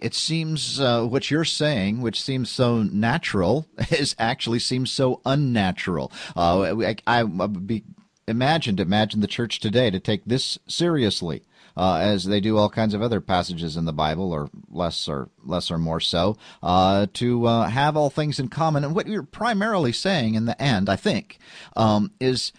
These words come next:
is actually to care about people and all of their whole life, that that's what it meant to be a community, that we care about them, um, a-, and,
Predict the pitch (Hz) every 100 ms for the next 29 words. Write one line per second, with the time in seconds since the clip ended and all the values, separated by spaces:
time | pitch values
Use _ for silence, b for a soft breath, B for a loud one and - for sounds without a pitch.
0 | b b _ 127 123 151 190 185 147 -
1 | - 254 285 92 90 73 - - 87 73
2 | 62 - _ _ - 107 95 127 117 139
3 | 143 135 120 156 139 165 78 - 104 143
4 | 156 139 123 123 123 110 127 107 - 120
5 | 160 95 82 90 98 - 135 135 113 104
6 | 104 92 92 80 - B B 85 87 82
7 | 87 - 98 98 110 107